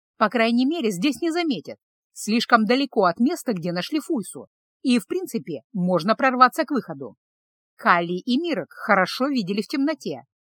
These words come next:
а Марион пришлось положиться на их суждение,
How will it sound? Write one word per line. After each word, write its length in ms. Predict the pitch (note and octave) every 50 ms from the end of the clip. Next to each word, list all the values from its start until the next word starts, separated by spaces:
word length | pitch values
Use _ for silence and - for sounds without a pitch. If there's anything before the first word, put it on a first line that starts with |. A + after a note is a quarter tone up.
| _
а 160 | - A3 G#3
Марион 400 | G#3 G3+ G3+ A3 B3+ E4 F4+ F4+
пришлось 380 | D4 C4+ A#3 G#3 - - G3 F3
положиться 560 | - - A#3+ A3 A3+ G#3+ F#3+ F#3+ D#3 - B3+
на 80 | A#3+ B3
их 100 | C4+ -
суждение, 640 | - - E4 C4+ A#3 F#3+ D#3+ C3+ C3 B2 A2+ G#2 F#2+